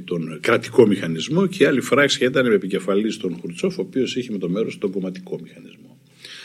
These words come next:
Αν διαβάσει κανείς την πλατφόρμα του Μπέρια σ-, σ-, στις διάφορες ολομέλειες, έλεγε, παραδείγματος χάρη, ο Μπέρια ότι έπρεπε να δώσουμε πίσω την, ε, Ανατολική Γερμανία να ενωθεί με τη Δυτική, δεν έχουμε κανένα λόγο να δημιουργήσουμε ένα τέτοιο κράτος.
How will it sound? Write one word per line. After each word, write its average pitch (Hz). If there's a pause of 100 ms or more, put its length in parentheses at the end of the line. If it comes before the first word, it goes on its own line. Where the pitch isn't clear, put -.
(260)
Αν 120
διαβάσει 180
κανείς 139
την 135
πλατφόρμα 113
του -
Μπέρια 101 (340)
σ-, - (180)
σ-, -
στις -
διάφορες 110
ολομέλειες, 92 (360)
έλεγε, 147
παραδείγματος 101
χάρη, 98
ο 85
Μπέρια 156
ότι 131
έπρεπε 123
να 104
δώσουμε 110
πίσω 80 (680)
την, 95
ε, 85
Ανατολική 95
Γερμανία 101
να 98
ενωθεί 95
με 101
τη 92
Δυτική, 87
δεν 127
έχουμε 120
κανένα 107
λόγο 98
να 80
δημιουργήσουμε 95
ένα 85
τέτοιο 92
κράτος. 82